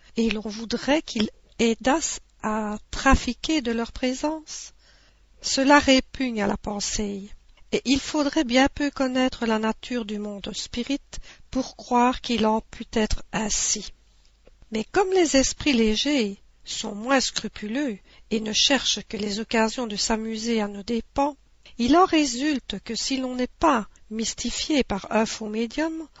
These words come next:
on a toute chance de l'être par quelques-uns d'entre eux. Ces seules réflexions donnent la mesure du degré de confiance que l'on devrait accorder à des communications de ce genre. Du reste, à quoi serviraient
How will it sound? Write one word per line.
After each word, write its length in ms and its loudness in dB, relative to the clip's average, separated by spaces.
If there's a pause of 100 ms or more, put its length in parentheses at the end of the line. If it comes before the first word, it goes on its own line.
on 160 -2
a 100 0
toute 240 -4
chance 380 4
de 80 0
l'être 580 2 (400)
par 260 -2
quelques-uns 640 0
d'entre 480 -10
eux. 100 -12 (720)
Ces 260 2
seules 320 4
réflexions 720 0
donnent 220 -2
la 100 2
mesure 400 -4
du 140 -10
degré 340 0
de 120 -4
confiance 760 -6 (280)
que 100 -2
l'on 240 -2
devrait 520 -2
accorder 600 -2
à 80 0
des 120 -4
communications 760 -4
de 80 -8
ce 240 -8
genre. 560 -10 (320)
Du 140 -8
reste, 520 2 (340)
à 120 2
quoi 180 -2
serviraient 640 0